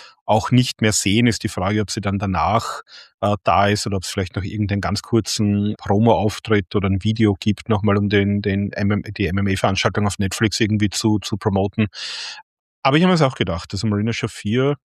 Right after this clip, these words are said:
mag ich eigentlich sehr gerne. Ich glaub, die funktioniert als Charakter oder könnte als Charakter auch, äh, weiterhin gut funktionieren. Und ja, da ist jetzt natürlich die Frage, wie, wie geht's weiter? Werden wir mal schauen müssen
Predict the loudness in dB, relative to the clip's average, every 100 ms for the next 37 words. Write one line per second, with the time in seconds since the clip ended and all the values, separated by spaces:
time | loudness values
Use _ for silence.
0 | _ -4 -2 0 2 2 2 0 2 2
1 | 2 0 -2 -4 -6 0 2 4 2 0
2 | -2 -2 -2 -2 0 0 0 0 2 2
3 | 2 0 0 0 -2 0 -2 0 0 2
4 | 0 0 -2 -2 -4 0 2 2 2 _
5 | -20 -18 -18 -20 -20 _ 2 6 6 6
6 | 4 4 4 2 0 0 0 0 0 0
7 | 2 2 2 2 0 2 2 -2 _ _
8 | _ 0 2 2 0 0 -2 -2 -2 -6
9 | -8 -6 -2 0 -2 -2 0 0 0 0
10 | -2